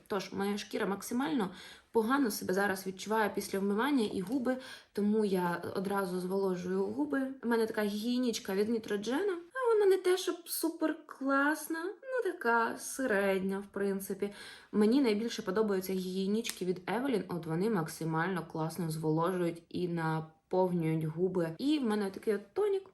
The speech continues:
Я його, здається, вам вже тут показувала, достатньо хороший, в нього є центела.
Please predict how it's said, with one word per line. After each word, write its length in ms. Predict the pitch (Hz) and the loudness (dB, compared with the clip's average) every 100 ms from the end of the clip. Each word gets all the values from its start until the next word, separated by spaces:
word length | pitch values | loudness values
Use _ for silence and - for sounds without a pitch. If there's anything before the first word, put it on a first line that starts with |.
| _ _ _ - | _ _ _ -6
Я 180 | 254 | -2
його, 180 | 247 240 | 0 0
здається, 340 | 226 226 220 233 | 4 4 4 2
вам 140 | 233 | -2
вже 120 | 240 | -2
тут 140 | 277 - | -6 -6
показувала, 560 | 370 392 381 330 294 | -4 -2 -2 -2 -2
достатньо 520 | 226 262 - 202 208 | -2 -2 0 0 0
хороший, 400 | 240 277 269 - | -2 -2 -2 -2
в 40 | 214 | -2
нього 180 | 180 185 | -2 -2
є 120 | 190 | -4
центела. 520 | 196 240 269 262 254 | -4 -6 -4 -4 -4